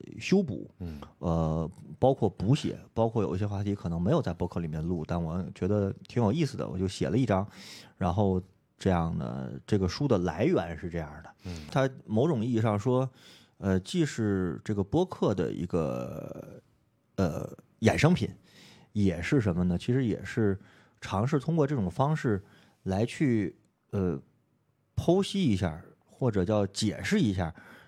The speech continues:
Speaker 1: 我们今天在社会生活中，在我们的生活世界中所经常能够感受到的一些问题，它到底从哪儿来的？
Speaker 2: 嗯。
Speaker 1: 嗯，这些问题的成因可能是什么？啊，其实这个是这本书的一些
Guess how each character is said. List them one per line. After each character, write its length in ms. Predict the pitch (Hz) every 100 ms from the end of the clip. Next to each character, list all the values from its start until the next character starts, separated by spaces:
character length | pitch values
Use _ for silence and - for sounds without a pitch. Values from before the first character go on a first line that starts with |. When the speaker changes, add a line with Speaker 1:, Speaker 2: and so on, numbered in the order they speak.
| _
Speaker 1:
我 180 | 95 92
们 140 | 104
今 160 | 156 156
天 120 | 151
在 140 | 135
社 160 | 113 139
会 140 | 131
生 240 | 113 139 123
活 140 | 98
中， 220 | 101 104 107 - _
在 120 | - 117
我 60 |
们 80 | 95
的 60 | 107
生 200 | 143 127
活 100 | 120
世 160 | -
界 160 | 117 107
中 220 | 107 113 - - _
所 160 | - 98
经 160 | 131
常 140 | 135 135
能 80 | 147
够 100 | 139
感 280 | - 80
受 200 | 87 135
到 180 | 131 117
的 140 | 101 95
一 160 | 110
些 240 | 107 117 120
问 300 | 175 240 117
题， 280 | - - - _ _
它 120 | - 160
到 140 | 139
底 120 | 104
从 140 | - 147
哪 80 |
儿 80 | 110
来 240 | 82 - 123
的？ 100 | - -
Speaker 2:
嗯。 200 | 82 73 -
Speaker 1:
嗯， 160 | 85 85
这 100 | 123
些 80 | 156
问 120 | 143
题 80 | 135
的 60 |
成 220 | 127 127
因 160 | 165 208
可 200 | - 80
能 160 | 80 123
是 140 | 190
什 120 | 104
么？ 100 | - - _ _
啊， 80 | 87
其 160 | 92 110
实 80 | 120
这 140 | 151
个 120 | 104
是 200 | - 101
这 120 | 90
本 120 | 92 82
书 200 | 101 95
的 80 |
一 60 | 87
些 220 | 92 95